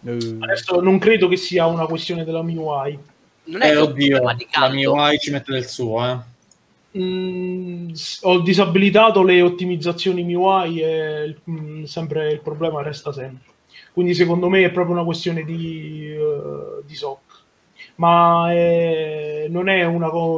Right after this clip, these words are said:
Speaker 2: una cosa nuova, cioè nel senso ricordo che c'era lo, eh, Snapdragon seicento, non mi ricordo se sei venticinque o sei trenta, che aveva lo stesso identico problema.
Speaker 1: Guarda,
Speaker 2: Sui
Speaker 1: sì,
Speaker 2: telefoni
Speaker 1: no,
Speaker 2: questo
Speaker 1: non posso,
Speaker 2: successo.
Speaker 1: non posso farti vedere.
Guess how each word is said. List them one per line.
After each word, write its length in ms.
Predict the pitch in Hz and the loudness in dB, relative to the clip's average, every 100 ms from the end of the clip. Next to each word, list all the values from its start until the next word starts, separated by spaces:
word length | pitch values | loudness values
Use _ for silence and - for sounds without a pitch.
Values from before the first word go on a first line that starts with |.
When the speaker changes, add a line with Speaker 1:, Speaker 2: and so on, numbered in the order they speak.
| 160 | -2
Speaker 2:
una 180 | 160 | -6
cosa 260 | 156 160 156 | -4 -4 -4
nuova, 480 | 160 156 143 143 143 | -4 -4 -2 -4 -6
cioè 140 | - 160 | -10 -10
nel 140 | 147 | -10
senso 360 | - 165 165 160 | -6 -6 -4 -4
ricordo 400 | 165 175 175 165 | -2 -2 -2 -4
che 160 | 156 151 | -8 -8
c'era 300 | - 160 151 | -6 -6 -4
lo, 420 | 160 156 160 160 - _ - - - _ _ _ | -2 0 -2 -6 -18 _ -20 -20 -20 _ _ _
eh, 300 | - - 151 151 | -14 -8 -6 -4
Snapdragon 1160 | 147 170 165 160 185 208 208 208 208 196 190 185 | -4 -2 -4 -2 2 4 6 6 6 2 2 0
seicento, 1300 | - - - - 170 165 175 170 185 190 196 180 180 180 175 170 | -2 -10 -12 -10 -6 -2 -2 0 2 2 0 0 2 4 4 2
non 60 | 175 | 4
mi 40 | |
ricordo 180 | 190 226 | 6 6
se 140 | 190 180 | 4 0
sei 400 | - - 180 175 | -4 -8 -4 -2
venticinque 680 | 180 180 170 185 226 208 | -2 -4 -6 -4 -4 -4
o 40 | 170 | -6
sei 240 | - 156 | -4 -6
trenta, 420 | - 147 143 147 147 | -6 -8 -6 -8 -4
che 80 | |
aveva 180 | 160 160 | -2 0
lo 100 | 151 | -2
stesso 480 | 156 - 214 208 170 | -6 -6 -6 -4 -6
identico 420 | 165 165 160 151 | -4 -6 -6 -4
problema. 520 | 147 139 139 131 139 143 _ _ _ _ _ _ _ | -4 -6 -10 -12 -14 _ _ _ _ _ _ _ _
Speaker 1:
Guarda, 180 | 175 175 | -2 0
Speaker 2:
Sui 80 | 170 | -2
Speaker 1:
sì, 120 | 147 | -6
Speaker 2:
telefoni 240 | 147 - | -8 -6
Speaker 1:
no, 60 | 160 | -4
Speaker 2:
questo 160 | 147 139 | -4 -4
Speaker 1:
non 100 | 139 | -8
posso, 260 | 170 - 156 | -8 -8 -10
Speaker 2:
successo. 160 | 143 | -10
Speaker 1:
non 120 | 151 143 | -10 -10
posso 240 | 160 151 | -10 -10
farti 260 | 143 143 139 | -12 -10 -10
vedere. 440 | 135 131 123 117 | -8 -8 -8 -10